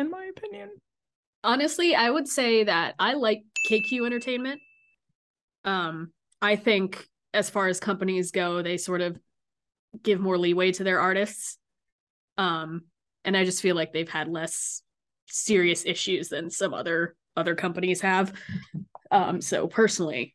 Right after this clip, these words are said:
Speaker 2: I mean, like, we've seen, we've seen absolute train wrecks before with, like, T S Entertainment. That's, like, the bottom of the barrel. Like, every single one of your artists sued you until you went out of business, <laughs> kind of bottom of the barrel. So, <laughs> like,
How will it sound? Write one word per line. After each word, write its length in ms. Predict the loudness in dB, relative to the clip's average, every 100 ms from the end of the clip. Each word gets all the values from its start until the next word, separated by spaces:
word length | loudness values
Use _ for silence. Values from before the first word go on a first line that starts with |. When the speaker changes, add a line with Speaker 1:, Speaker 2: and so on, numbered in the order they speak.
| _
Speaker 2:
I 60 | 0
mean, 160 | 2
like, 180 | 4 6
we've 140 | 6 6
seen, 340 | 6 4 6
we've 180 | 6 6
seen 180 | 6 4
absolute 480 | 2 0 0 0
train 280 | 2 0 0
wrecks 300 | -2 -6 -6
before 360 | -8 -2 -2 0
with, 180 | 0 0
like, 240 | -2 -2
T 200 | 0 2
S 140 | 2
Entertainment. 580 | 0 -2 -2 -2 -2 0
That's, 280 | 0 0 2
like, 260 | 2 0 0
the 80 | 0
bottom 320 | 2 0 -4
of 80 | -8
the 60 |
barrel. 480 | -8 -8 -4 -4 -6 -10 -20 _ _ _
Like, 360 | 2 4 2 -2 _ 0
every 340 | 4 6 6
single 300 | 6 4 4
one 80 | 2
of 80 | 2
your 100 | 2
artists 320 | 2 0 0
sued 300 | 0 0 0
you 160 | 2 0
until 240 | 0 -2
you 100 | 0
went 120 | -2
out 100 | -4
of 80 | -2
business, 560 | 0 0 -2 -8 -8 -2
<laughs> 20 |
kind 240 | 4 6
of 80 | 6
bottom 300 | 6 4 2
of 80 | 0
the 40 |
barrel. 380 | 2 2 2 -2 -12 -20 -10
So, 160 | 2 4
<laughs> 480 | 4 0 0 0 0
like, 260 | -2 -8